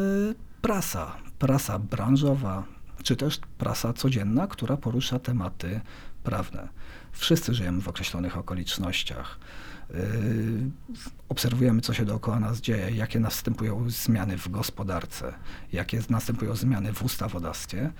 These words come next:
Wszystkich nas to mniej bądź bardziej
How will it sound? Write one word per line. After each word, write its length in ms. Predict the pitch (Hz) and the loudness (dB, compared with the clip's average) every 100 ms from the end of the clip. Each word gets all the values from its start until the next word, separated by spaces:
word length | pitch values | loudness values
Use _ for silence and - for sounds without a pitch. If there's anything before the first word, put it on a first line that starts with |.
| - - - - - - | -10 -12 -10 -10 -10 -6
Wszystkich 440 | - 139 - 135 | 2 2 4 2
nas 180 | 127 123 | 2 0
to 160 | - 104 - - - | -2 -4 -8 -14 2
mniej 500 | 147 127 101 113 165 - | 6 6 6 2 0 -2
bądź 260 | 123 104 120 | 0 2 2
bardziej 520 | 107 127 117 139 147 | 2 0 2 2 2